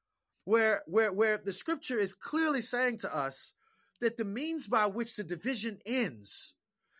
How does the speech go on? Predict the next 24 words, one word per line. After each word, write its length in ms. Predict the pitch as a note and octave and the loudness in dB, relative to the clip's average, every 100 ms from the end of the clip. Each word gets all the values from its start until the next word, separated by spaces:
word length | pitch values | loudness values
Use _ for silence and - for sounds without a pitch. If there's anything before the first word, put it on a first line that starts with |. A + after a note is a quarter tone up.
| _ | _
is 200 | G#3+ - | 0 2
that 220 | A3 - | -2 0
the 120 | G#3 | -2
two 520 | - - D#4 D4 G#3+ - | 0 0 2 2 0 -2
becoming 540 | G#3 - A#3+ A3 G3+ F3 | -6 -2 -2 0 -4 -4
one 280 | G#3+ B3+ B3 | 0 2 0
in 260 | G3+ G3 F3 | -4 -10 -10
Christ, 680 | - C#4+ C4+ E3+ E3 - - - | 2 4 6 4 2 0 -2 -2
and 160 | A3 G#3 | 0 2
that 180 | A3 G3+ | 2 6
new 240 | A3+ C4+ | 6 6
identity 720 | F#3+ G#3 E3 B3+ D4 G3 F3 - - | 6 6 4 2 2 2 0 -4 -6
becomes 540 | - - A#3+ A3+ F3 D3 | -6 -2 -2 -2 -4 0
the, 320 | G3 F3 D#3+ _ _ _ E3 E3 | 2 2 0 _ _ _ -16 -6
the, 220 | D#3+ F3 D3 | 0 0 0
the 180 | F3 D#3 | 0 0
supreme 680 | - E3 - D4 F4 F#4 A#3 | -4 -6 -8 -2 0 4 4
identity 540 | D3 D#3 C#3+ C#3+ D3+ - - | 2 0 -4 -4 -4 -6 -4
that 120 | G3+ - | -4 0
all 320 | A#3+ C4+ C4+ - | 6 8 8 2
other 320 | A#3+ A#3+ G#3+ | 2 2 2
identities 580 | F#3+ D#3+ A3 G#3+ G#3 E3+ | 0 -2 -4 -4 -4 -4
are 40 | |
subordinate 680 | - E3 - G3 F#3+ F3 | -4 -6 -2 -2 -2 -6